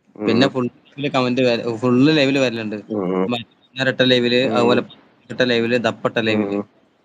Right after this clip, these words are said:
Speaker 1: ഉം. ഉം.
Speaker 2: ഇപ്പൊ ചെറുപ്പ പിള്ളേരോട് പറഞ്ഞാൽ,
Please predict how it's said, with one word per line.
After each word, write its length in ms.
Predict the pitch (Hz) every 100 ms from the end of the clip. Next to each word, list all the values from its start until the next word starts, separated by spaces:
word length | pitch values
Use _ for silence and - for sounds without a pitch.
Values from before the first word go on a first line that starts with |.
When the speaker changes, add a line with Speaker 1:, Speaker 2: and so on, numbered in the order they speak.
| _ _ _ _ _ 107
Speaker 1:
ഉം. 300 | 101 98 98 - _ _ _ -
ഉം. 340 | 104 104 98 104 - _ _ _ _ _ _ _
Speaker 2:
ഇപ്പൊ 320 | - 135 127
ചെറുപ്പ 460 | 120 127 123 -
പിള്ളേരോട് 680 | 139 - 135 131 131 127 123
പറഞ്ഞാൽ, 500 | 120 120 113 117 120